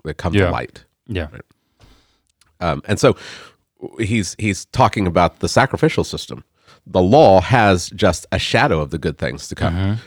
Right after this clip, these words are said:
Speaker 1: So
Speaker 2: Mm-hmm.
Speaker 1: the implication for these, these Christians is don't go back to the shadows.
Speaker 2: Yeah.
Speaker 1: Don't, don't leave, don't leave Christianity to go back to, um, the types,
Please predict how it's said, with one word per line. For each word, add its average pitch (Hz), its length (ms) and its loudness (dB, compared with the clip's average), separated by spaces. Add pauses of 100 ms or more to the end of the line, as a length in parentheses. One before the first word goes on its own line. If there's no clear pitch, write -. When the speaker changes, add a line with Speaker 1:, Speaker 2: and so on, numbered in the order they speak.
Speaker 1:
So 104 380 4
Speaker 2:
Mm-hmm. - 240 -18
Speaker 1:
the 117 120 4 (100)
implication 120 680 0 (100)
for 95 260 4
these, 95 720 -2 (320)
these 98 180 -4
Christians 90 640 -2 (100)
is 85 480 -2 (420)
don't 98 280 2
go 90 160 0
back 87 280 -2
to 110 120 0
the 92 80 0
shadows. - 600 -2 (1400)
Speaker 2:
Yeah. 104 100 2
Speaker 1:
Don't, 113 180 4
don't 123 180 6
leave, 120 260 4
don't 131 240 4
leave 127 180 2
Christianity 90 720 -2
to 80 120 -12
go 85 200 0
back 80 360 -2
to, 78 360 -2 (1000)
um, 73 220 -8
the 80 180 -8
types, - 580 -6